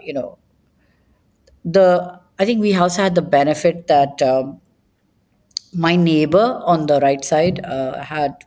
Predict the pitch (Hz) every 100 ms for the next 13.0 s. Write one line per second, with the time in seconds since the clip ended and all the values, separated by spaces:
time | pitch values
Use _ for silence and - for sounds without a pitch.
0 | - - - 170 147 160 139 135 135 190
1 | 190 - _ _ _ _ _ 156 147 139
2 | 147 139 143 131 170 175 - - _ -
3 | - - - - 165 156 151 151 - 156
4 | 151 147 147 143 143 190 - _ - 180
5 | 233 214 175 175 190 170 160 156 160 175
6 | 143 143 139 156 - 175 180 170 151 139
7 | 131 131 127 131 123 123 120 - _ _
8 | _ _ _ - 277 349 - - 233 233
9 | 226 240 - 247 240 196 190 175 170 175
10 | 175 - - - - - - _ - 190
11 | 202 185 190 180 185 170 165 165 - 175
12 | 165 165 160 160 156 165 156 156 156